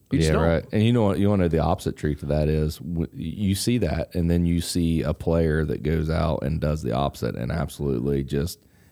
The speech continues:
Speaker 2: gives everything they
Speaker 1: Mm-hmm.
Speaker 2: have up and down, you know, up and down the floor, wherever they're going on the field,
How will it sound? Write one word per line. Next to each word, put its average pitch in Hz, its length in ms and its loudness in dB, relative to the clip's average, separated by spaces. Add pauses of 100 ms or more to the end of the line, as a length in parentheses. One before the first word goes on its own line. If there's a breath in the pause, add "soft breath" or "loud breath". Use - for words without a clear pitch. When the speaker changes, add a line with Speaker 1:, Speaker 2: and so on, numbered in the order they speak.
(160 soft breath)
Speaker 2:
gives 78 260 -2
everything 73 500 0
they 101 120 2
Speaker 1:
Mm-hmm. 117 100 2
Speaker 2:
have 71 340 0
up 67 220 -2
and 71 100 -4
down, 76 480 -2
you 78 140 -2
know, 71 160 0
up 64 80 -6
and 80 100 -4
down 67 160 -2
the 73 60 -4
floor, 73 320 -4
wherever 73 320 -2
they're 65 120 -2
going 78 200 0
on 65 80 -2
the 62 80 -4
field, 73 400 -2